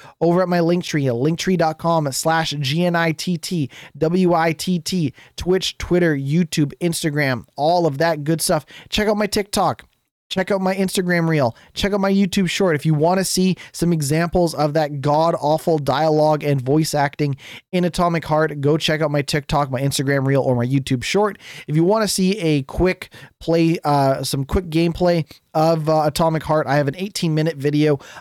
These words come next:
up now on my YouTube channel. And if you wanna see something a little bit longer that I think shows off more of the, the tedious gameplay nature of Atomic Heart, definitely go check out my, uh, Twitch stream from yesterday, or the archive of it is up now on my YouTube channel.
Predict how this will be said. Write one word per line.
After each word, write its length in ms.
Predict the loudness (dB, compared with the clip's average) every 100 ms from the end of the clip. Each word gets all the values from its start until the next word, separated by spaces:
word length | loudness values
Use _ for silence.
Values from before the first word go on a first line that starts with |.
| -6
up 220 | -4 -2 -2
now 260 | 2 0
on 260 | 2 0 2
my 120 | 0
YouTube 400 | 0 0 0 -2
channel. 300 | 0 2 2
And 100 | 0
if 80 | 0
you 80 | 0
wanna 200 | 0 0
see 120 | -2
something 300 | -2 0 0
a 60 |
little 220 | 2 2 2
bit 120 | 0
longer 480 | 2 2 2 0 -2 -6 -4
that 100 | -2
I 60 | 0
think 140 | 0
shows 280 | 0 0 0
off 160 | 0 0
more 440 | 2 4 2 0 0
of 320 | 0 0 0
the, 160 | -2 -2 -8 -8
the 100 | -6 -6
tedious 580 | -2 0 2 2 0
gameplay 580 | -2 -2 -2 -2 0 2
nature 500 | 2 0 0 2 0 -2 -18 -8 0
of 220 | 0 0
Atomic 380 | 0 0 0 0
Heart, 320 | 0 0 0
definitely 300 | -2 0 0
go 100 | 0
check 240 | 0 0
out 140 | -2 0
my, 300 | 0 0 0
uh, 200 | 0 -2
Twitch 260 | -2 -2 -2
stream 240 | -2 -2
from 240 | 0 -2
yesterday, 500 | 0 -2 0 0 0 -4 -16 -4
or 360 | 0 2 4 2
the 220 | 0 -2
archive 400 | 0 0 0 0
of 120 | 2 2
it 140 | 0
is 120 | 0
up 200 | 0 0
now 260 | -2 0 0
on 240 | 0 0 0
my 140 | -2
YouTube 460 | 0 -2 0 -4 -2
channel. 380 | 0 2 0